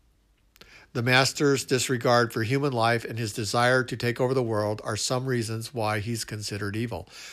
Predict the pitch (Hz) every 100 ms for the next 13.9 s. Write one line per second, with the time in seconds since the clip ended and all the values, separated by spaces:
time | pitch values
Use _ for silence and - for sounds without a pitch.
0 | - - - 104 117 113 123 110 - 123
1 | 117 131 123 113 117 117 101 120 127 135
2 | 143 135 117 113 117 110 113 123 110 120
3 | 113 117 104 104 120 147 180 151 143 139
4 | 135 120 117 135 143 135 - 120 113 123
5 | 117 - - 107 95 92 - - _ -
6 | - - - - _ _ _ _ _ _
7 | _ _ _ _ _ _ _ _ _ _
8 | _ _ _ _ _ _ _ _ _ _
9 | _ _ _ _ _ - _ 120 127 117
10 | 120 135 143 143 127 113 123 120 113 113
11 | 117 139 117 107 117 101 110 120 127 -
12 | 131 127 117 123 120 170 185 196 151 123
13 | 113 113 113 110 107 107 117 120 -